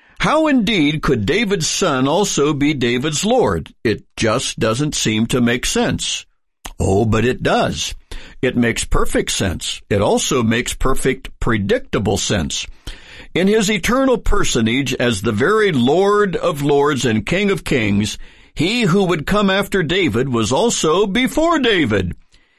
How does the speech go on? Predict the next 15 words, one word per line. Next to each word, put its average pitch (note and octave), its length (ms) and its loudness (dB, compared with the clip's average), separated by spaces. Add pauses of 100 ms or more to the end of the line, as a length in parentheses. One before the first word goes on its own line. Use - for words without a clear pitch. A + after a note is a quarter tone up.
(140)
He C3 140 2
was A#2+ 260 0
David's G3 540 0
pre-existent E3+ 1000 0
Lord D#3+ 460 2
before C3 380 2
David B2+ 540 0
was C3 180 0
ever B2+ 240 2
born. G#2 480 0 (320)
He D#3 200 2
is E3 180 -2
the E3 260 0
eternal G#3+ 460 2
Lord. G2 440 0